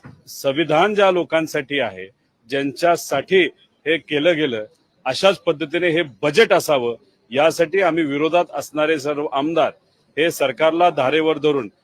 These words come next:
लोकांच्या हितासाठी योग्य असे निर्णय घ्यावेत, यासाठी प्रयत्न करणार आहोत. म्हणजे आता खरंच तो चोरी करण्यासाठी आला होता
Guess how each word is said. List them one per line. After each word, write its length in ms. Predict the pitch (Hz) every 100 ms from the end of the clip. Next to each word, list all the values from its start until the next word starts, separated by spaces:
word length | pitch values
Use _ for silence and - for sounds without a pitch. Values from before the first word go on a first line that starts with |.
| _ _ _ 120
लोकांच्या 540 | 127 139 170 180 220
हितासाठी 540 | 175 160 202 185 196 208
योग्य 280 | 185 175 175
असे 180 | 160 165
निर्णय 300 | 156 156 156
घ्यावेत, 280 | 139 156 170
यासाठी 360 | 143 131 139
प्रयत्न 360 | 175 143 135 127
करणार 320 | 120 120 120
आहोत. 160 | 113 95 _ _ _ _
म्हणजे 180 | - 135
आता 120 | 139 147
खरंच 320 | 131 156 156
तो 200 | 165 170 - _ _ _ -
चोरी 260 | 131 135
करण्यासाठी 600 | 151 143 147 165 147 156
आला 240 | 160 143 160
होता 460 | 151 151 160 165